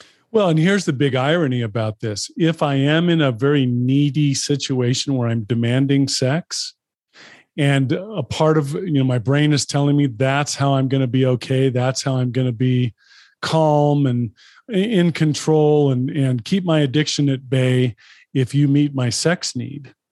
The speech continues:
The problem with that is because it's demanding, because it's coercion, it, it, it's not going to be holistic, deep,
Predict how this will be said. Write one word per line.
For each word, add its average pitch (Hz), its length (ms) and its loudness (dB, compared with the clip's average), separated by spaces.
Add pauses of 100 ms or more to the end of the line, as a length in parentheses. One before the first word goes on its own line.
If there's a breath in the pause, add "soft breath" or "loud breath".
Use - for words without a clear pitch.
(540)
The 147 60 -2
problem 175 520 0
with 202 180 0
that 208 320 0 (160)
is 139 200 0
because 175 720 0
it's 143 340 -2
demanding, 131 720 0
because 160 600 0 (100)
it's 135 200 -2
coercion, 123 880 0 (760 soft breath)
it, 143 240 2
it, 202 300 -2 (160)
it's 135 200 -4
not 165 440 0
going 156 280 2
to 139 120 -4
be 139 300 2
holistic, 143 880 -2 (160)
deep, 143 320 0